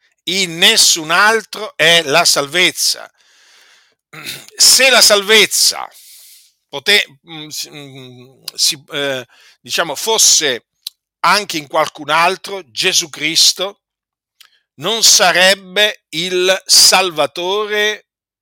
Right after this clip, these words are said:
del mondo, ma sarebbe uno dei salvatori del mondo, come peraltro lo presentano molti a Gesù,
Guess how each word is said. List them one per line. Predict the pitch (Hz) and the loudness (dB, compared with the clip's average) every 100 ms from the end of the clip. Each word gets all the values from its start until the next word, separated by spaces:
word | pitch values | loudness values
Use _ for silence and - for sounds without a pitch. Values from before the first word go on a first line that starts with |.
| _ | _
del | 123 117 147 151 151 151 151 - _ _ _ | _ 0 2 2 0 -4 -8 -8 _ _ _
mondo, | 113 117 117 104 80 65 55 _ _ - | -18 -10 -10 -10 -16 -20 -20 _ _ -16
ma | 196 165 | -12 -8
sarebbe | - 147 135 135 131 139 | -6 -4 -6 -8 -12 -12
uno | 233 226 131 104 98 | -16 -16 -16 -16 -16
dei | 95 120 98 | -8 -6 -4
salvatori | - 120 110 113 127 143 135 | -4 -4 -8 -10 -10 -10 -6
del | 127 | -6
mondo, | 120 120 117 82 - | -6 -12 -12 -16 -12
come | - 107 | -12 -8
peraltro | 165 147 185 135 | -2 0 0 -4
lo | 120 | -12
presentano | 113 117 117 196 180 131 120 113 _ - _ | -12 -8 -2 -2 -2 -4 -6 -8 _ -20 _
molti | 127 139 113 - | -8 -6 -6 -10
a | 107 | -12
Gesù, | - 104 - 110 | -10 -6 -6 -8